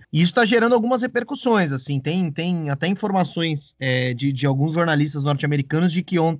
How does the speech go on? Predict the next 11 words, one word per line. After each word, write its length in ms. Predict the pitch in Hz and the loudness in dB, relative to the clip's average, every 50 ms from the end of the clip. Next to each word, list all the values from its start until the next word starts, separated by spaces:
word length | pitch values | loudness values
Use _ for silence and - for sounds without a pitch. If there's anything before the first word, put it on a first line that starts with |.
| _ _ - | _ _ -10
de 140 | 139 139 | -8 -8
que 100 | 131 156 | -4 -4
aconteceram 500 | 147 151 151 151 147 147 139 - 156 160 | -4 -2 -2 -2 -2 -2 -2 -2 0 2
reuniões 800 | 151 151 165 190 196 190 170 156 147 151 170 202 226 - - - _ - | 2 2 4 4 4 4 4 4 4 4 4 2 2 0 -6 -12 _ -4
e 160 | 151 151 143 | -2 -2 -2
que 140 | - - 160 | 2 4 4
alguns 300 | 151 143 143 156 180 - | 4 4 4 2 2 2
times 260 | - - 190 190 175 | 2 0 0 2 2
até 240 | 170 147 170 170 180 | 2 2 2 2 2
já 100 | 175 190 | 2 2
discutem, 1040 | 175 151 185 - - - - 165 175 196 - - 208 190 180 165 151 139 127 120 | 0 0 -6 -8 -8 -10 -6 -2 -2 -2 0 0 0 2 2 2 0 -2 -4 -4